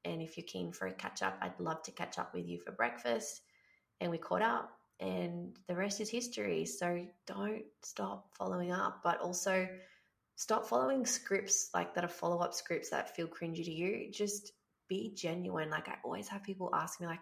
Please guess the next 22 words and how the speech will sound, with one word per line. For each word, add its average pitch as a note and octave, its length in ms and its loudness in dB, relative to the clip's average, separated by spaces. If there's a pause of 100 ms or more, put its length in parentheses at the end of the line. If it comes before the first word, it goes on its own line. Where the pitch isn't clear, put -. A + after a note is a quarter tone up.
(120)
"What's C4+ 180 -4
the F4 80 2
script - 380 0
that G#3+ 100 0
I G3 80 0
can F#3+ 240 -4
use?" G3+ 200 2
And G3+ 80 -4
I'm F#3 140 -2
like, F#3 220 -4
"No, G3 440 2 (440)
stop - 280 0
using G#3+ 320 0
scripts. F#3+ 460 2
I F3 140 2
hate G3 340 -2
scripts. G3 540 -2
I F3+ 120 2 (200)
don't G3 220 2
believe G3 280 4
in F3 140 2
them. E3+ 360 0